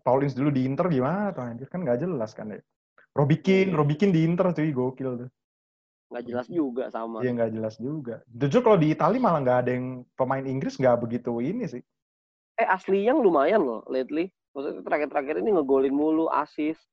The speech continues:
Speaker 1: Ashley Young, Ashley Young tuh udah umur tiga puluh lima ya. Dia dipermanenin sama Inter ya?
Speaker 2: Iya.
Speaker 1: Dia
Speaker 2: Dan
Speaker 1: memang
Speaker 2: lumayan menurut gua untuk nambah Asamoah yang udah lebih tua lagi. Maksudnya udah sama seumuran sih. Cuman udah makin lambat mainnya.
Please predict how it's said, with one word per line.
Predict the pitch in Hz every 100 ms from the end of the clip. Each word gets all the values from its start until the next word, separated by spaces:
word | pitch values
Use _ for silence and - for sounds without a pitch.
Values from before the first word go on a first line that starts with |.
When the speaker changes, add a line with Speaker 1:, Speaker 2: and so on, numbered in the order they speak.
| _ _ _ _ _ -
Speaker 1:
Ashley | 110 - 123
Young, | 135 170 175 - _ _
Ashley | 147 143
Young | 170
tuh | 185
udah | 240 151
umur | 143
tiga | 147 131
puluh | 127
lima | 160 208 175
ya. | 143
Dia |
dipermanenin | 233 240 196 190 214 254
sama | 147 147
Inter | 139 127 123
ya? | 170 _ _ _ _ _ _ _ _ _ _
Speaker 2:
Iya. | - 185 185 196 _ _ _
Speaker 1:
Dia | - 107
Speaker 2:
Dan | 170 233
Speaker 1:
memang |
Speaker 2:
lumayan | 202 185 240 214 185
menurut | 160 147 147
gua | 147 139
untuk | 156 156 151
nambah | 143 143 147
Asamoah | 143 147 143 143 147
yang | 139
udah | 135 139 -
lebih | 143 135 131
tua | 135 131
lagi. | 156 165
Maksudnya | 147 175 160
udah | 131 _ _ _
sama | - 113 120 143
seumuran | 131 131 143 143 131
sih. | 123 - _ _ _ _ _ _ _
Cuman | _ - 160
udah | 131
makin | 120 -
lambat | 117 131 156 135 -
mainnya. | 123 127 127